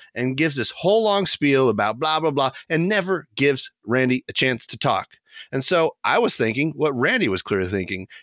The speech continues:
"You need to shut up. Here's an R K O. Here's a concerto. Now he can't talk." Now he can't walk. And then he leaves because it's just too much.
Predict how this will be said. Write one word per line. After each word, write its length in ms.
"You 260
need 140
to 80
shut 280
up. 280
Here's 320
an 60
R 140
K 260
O. 240
Here's 360
a 80
concerto. 680
Now 320
he 80
can't 220
talk." 400
Now 240
he 60
can't 240
walk. 360
And 120
then 100
he 100
leaves 300
because 380
it's 140
just 220
too 120
much. 360